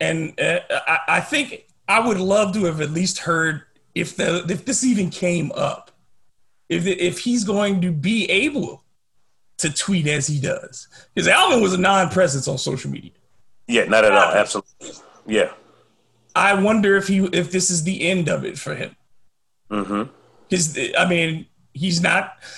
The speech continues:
Speaker 1: it's a different space. So will he continue to talk about these things, or will it simply be like it is with more with Popovich or with Kerr, where it's limited to if you bring it up during a press conference?
Speaker 2: Right.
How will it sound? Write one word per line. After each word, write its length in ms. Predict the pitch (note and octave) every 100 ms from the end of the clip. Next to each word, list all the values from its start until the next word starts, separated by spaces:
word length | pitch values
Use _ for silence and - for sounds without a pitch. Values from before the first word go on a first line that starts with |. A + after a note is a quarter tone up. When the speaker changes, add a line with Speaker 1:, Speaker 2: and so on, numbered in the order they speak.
| -
Speaker 1:
it's 140 | G3 F#3
a 40 |
different 360 | E3 D#3 F3 F3
space. 760 | - C#4 - - - - - _ _ -
So 280 | - G3
will 280 | D#3+ E3+ G3
he 140 | G#3+ G#3
continue 380 | F#3+ G3+ G3
to 60 | F#3
talk 300 | F3 F3 F3
about 240 | F3 E3
these 180 | F3 D3+
things, 300 | - E3 E3
or 100 | F3+
will 140 | E3 E3
it 100 | D#3
simply 360 | F3 D#3+ E3+
be 380 | D#3 F3 E3+ F3 - -
like 220 | F#3 F#3+
it 60 | G3+
is 180 | F#3+ F#3+
with 120 | G3
more 320 | F3 F#3 F3+
with 160 | F3 -
Popovich 680 | E3+ E3 E3 D3 E3 D#3 D#3
or 100 | D3+
with 200 | D3 -
Kerr, 320 | A3 G3+ E3
where 140 | D3+
it's 140 | D3+ D#3+
limited 300 | E3 D#3 C#3+
to 280 | D3+ D3+ D3 - -
if 140 | F3+
you 80 | F3
bring 200 | D#3+ D#3+
it 80 | D#3
up 120 | C#3+
during 160 | C#3
a 40 | C3+
press 260 | - F3
conference? 640 | - E3 - - - - - _ _ _ _ _
Speaker 2:
Right. 320 | G#2+ F#2+ -